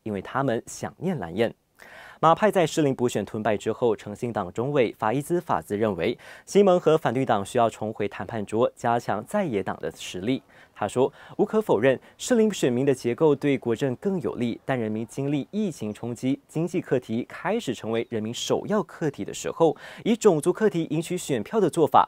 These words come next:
不一定能够长久维持。因此，他认为反对党主席安华和敦马以及所有反对党的团结，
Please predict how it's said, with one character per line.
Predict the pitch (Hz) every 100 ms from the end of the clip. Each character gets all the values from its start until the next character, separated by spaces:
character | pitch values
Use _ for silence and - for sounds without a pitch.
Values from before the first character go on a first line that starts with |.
| _
不 | 202 - -
一 | 214
定 | - 220 -
能 | 90
够 | 95
长 | - 87 101
久 | 87
维 | 85 98
持。 | - 104 - - - - -
因 | 185
此， | 214 131
他 | - 135
认 | 131
为 | 113
反 | 117 104
对 | 120
党 | 110
主 | 117 98
席 | -
安 | - 127
华 | 156 104 98
和 | - 95
敦 | 127 139
马 | 110 -
以 | -
及 | 147
所 | - 147 208
有 | 196
反 | - 104
对 | 127
党 | 110 90
的 | 98
团 | - 98 127
结， | 120 117